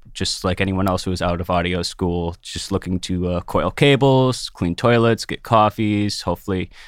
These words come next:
make some connections, learn a few things in a professional environment. And the place just kinda stuck with me. Owen and, uh, Janos Fulop, who's the other owner of the studio, saw something in me, fostered it, and, uh, gave me opportunities and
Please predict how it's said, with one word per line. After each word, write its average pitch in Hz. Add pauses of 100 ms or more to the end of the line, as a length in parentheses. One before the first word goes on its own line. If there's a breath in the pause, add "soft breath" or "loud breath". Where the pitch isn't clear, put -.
(300 loud breath)
make 117
some 104
connections, 120
learn 110
a 110
few 110
things 104
in 101
a 95
professional 98
environment. 92
And 87 (440)
the 113
place 135
just 120
kinda 117
stuck -
with 110
me. 90 (240)
Owen 107
and, 92
uh, 90
Janos 95
Fulop, 101
who's 90 (260)
the 95
other 95
owner 90
of 87
the 90
studio, 92 (120)
saw 117
something 110
in 104
me, 117
fostered 92
it, 117 (100)
and, 95
uh, 92
gave 95
me 98
opportunities 101
and 95